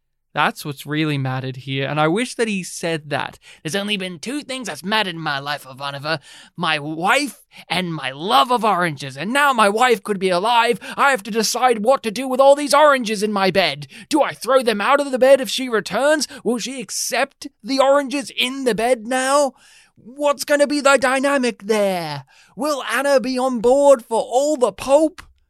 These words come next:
I don't know. Everything's amok." I was thinking about that. I was just amusing myself with the idea of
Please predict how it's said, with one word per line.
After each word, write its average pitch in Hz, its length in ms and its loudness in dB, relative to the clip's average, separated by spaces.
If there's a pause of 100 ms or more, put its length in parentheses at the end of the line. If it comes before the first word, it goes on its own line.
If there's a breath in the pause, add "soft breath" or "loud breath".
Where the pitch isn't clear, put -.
(460)
I 233 140 -2
don't 294 180 0
know. 214 480 2 (760)
Everything's 208 640 -4
amok." - 600 -6 (340)
I 160 40 -4
was 160 100 -4
thinking 220 300 -4
about 151 180 4
that. 147 280 0 (120)
I 170 200 2
was 170 160 -2
just 214 340 -8
amusing 185 560 0
myself 160 480 0
with 156 100 -8
the 156 80 -2
idea 151 380 0
of 151 180 -2